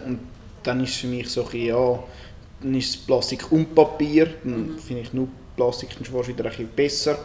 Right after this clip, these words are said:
Speaker 2: Mhm.
Speaker 1: Und was halt der Vorteil an Plastik ist, man sieht durch. Also jetzt gegenüber
Speaker 2: Ja.
Speaker 1: einem Karton zum Beispiel.
Speaker 2: Ja.
Speaker 1: Man sieht das Produkt und viele Leute kaufen das Produkt nur, wenn sie es sehen.
Speaker 2: Ja.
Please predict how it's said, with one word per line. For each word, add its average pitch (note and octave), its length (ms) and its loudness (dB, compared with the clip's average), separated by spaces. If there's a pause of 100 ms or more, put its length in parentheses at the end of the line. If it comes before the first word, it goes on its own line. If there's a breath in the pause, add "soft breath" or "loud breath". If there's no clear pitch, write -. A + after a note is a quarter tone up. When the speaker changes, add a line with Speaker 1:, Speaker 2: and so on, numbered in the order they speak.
(160)
Speaker 2:
Mhm. E3+ 640 -8
Speaker 1:
Und D3+ 240 2
was C3+ 160 4
halt B2 200 2
der A2 60 -8
Vorteil B2+ 300 0
an A2+ 140 -6
Plastik B2 400 -4
ist, A#2 120 -10
man A2+ 100 -6
sieht A#2 340 -6
durch. A2 260 -4 (360)
Also A#2+ 140 -4
jetzt - 200 -10
gegenüber A#2+ 320 -2
Speaker 2:
Ja. B2 60 -2
Speaker 1:
einem A#2+ 100 -8
Karton B2 480 0
zum B2 160 -6
Beispiel. A2+ 420 -4 (480 loud breath)
Speaker 2:
Ja. F#3 80 -14
Speaker 1:
Man B2 120 -4
sieht C3 260 4
das - 60 -8
Produkt B2 460 -2
und A2+ 180 -8
viele C3 260 0
Leute B2+ 140 -2
kaufen A#2+ 420 -4
das B2 140 -10
Produkt A#2 580 -8 (440 loud breath)
nur, C3 240 2
wenn B2 180 2
sie A#2+ 60 -8
es A#2 120 -4
sehen. A#2+ 440 0 (360)
Speaker 2:
Ja. F3 160 -10